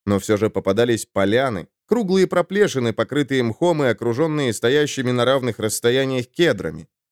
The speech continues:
Или не кедрами, а похожей породой, с грубой, волокнистой, черной, как деготь, корой.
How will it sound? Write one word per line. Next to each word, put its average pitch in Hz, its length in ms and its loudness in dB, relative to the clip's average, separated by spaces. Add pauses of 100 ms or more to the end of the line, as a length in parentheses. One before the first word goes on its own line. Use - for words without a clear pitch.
Или 110 220 2
не 107 200 0
кедрами, 110 640 -2 (160)
а 123 140 2
похожей 120 480 0
породой, 107 580 -2 (160)
с 104 140 -2
грубой, 113 400 0
волокнистой, 92 880 -4
черной, 139 480 0
как 98 220 -4
деготь, 92 380 -2
корой. 87 380 -6